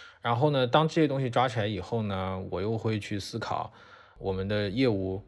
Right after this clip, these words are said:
要继续往上翻的话，那我们应该需要什么样的团队，需要补齐什么样的能力。比方说，当我们K O L这一块做好了，那我们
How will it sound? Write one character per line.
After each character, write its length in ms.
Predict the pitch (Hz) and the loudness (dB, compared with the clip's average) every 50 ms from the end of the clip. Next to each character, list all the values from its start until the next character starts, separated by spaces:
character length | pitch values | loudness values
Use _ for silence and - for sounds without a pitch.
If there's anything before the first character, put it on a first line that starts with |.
| - - | -14 -4
要 440 | 95 101 98 92 95 95 101 104 - - - - - | 0 2 2 4 2 0 0 -4 -8 -14 -20 -20 -10
继 140 | - - 131 | -6 -4 -4
续 160 | 117 - 120 | -2 -2 -2
往 220 | 110 98 92 - 92 | -2 -2 -2 -4 -4
上 240 | - 113 107 104 101 | -4 -4 -4 -4 -4
翻 260 | - - 117 113 120 | -2 0 0 2 2
的 100 | 117 101 | 0 -2
话， 280 | - 98 95 - - - - - - - - - - | -2 -2 -4 -4 -6 -10 -16 -20 -20 -20 -20 -6 -2
那 100 | 113 104 | 0 2
我 100 | 101 92 | 2 2
们 160 | 95 95 101 | 0 0 -2
应 140 | 104 107 101 | -2 0 2
该 360 | 101 101 101 101 101 104 101 | 4 4 6 4 4 2 0
需 160 | - - 139 | 0 2 4
要 100 | 131 123 | 4 4
什 120 | 117 - | 4 2
么 80 | 104 113 | -2 -2
样 80 | 123 123 | 0 0
的 80 | 113 | -2
团 240 | 104 - - 85 87 | -4 -4 -6 -6 -2
队， 240 | 104 120 110 101 98 98 | 0 2 2 2 0 -4
需 160 | - - 117 | -4 -2 0
要 100 | 107 104 | 0 0
补 180 | 107 - 98 | 0 -4 -8
齐 160 | - - - 113 | -8 -6 -6 -4
什 100 | 98 104 | -4 -4
么 80 | 98 | -2
样 80 | 104 107 | -2 -2
的 100 | 110 98 | -2 -2
能 180 | 92 87 87 95 | -4 -6 -6 -4
力。 240 | 110 120 104 - - - - _ _ _ _ _ _ | -4 -4 -4 -6 -8 -14 -20 _ _ _ _ _ _
比 100 | _ 113 | _ 2
方 120 | 104 110 113 | 2 2 2
说， 120 | 127 131 | 2 2
当 180 | 127 139 135 135 | 4 4 4 4
我 60 | 110 | 2
们 140 | 95 98 104 | 0 -2 -2
K 120 | - - | 0 0
O 100 | 127 131 | 2 2
L 160 | 143 139 123 104 | 4 4 2 2
这 120 | - 107 | 0 -2
一 40 | 98 | -2
块 180 | 104 113 95 92 | 0 -2 -2 -2
做 180 | - 101 95 | -2 -2 -2
好 160 | - - - | -2 -2 -4
了， 120 | - - - | -4 -6 -6
那 100 | 95 104 | -4 -2
我 140 | 101 98 90 | -2 -2 -2
们 220 | 90 92 92 98 | -4 -6 -6 -8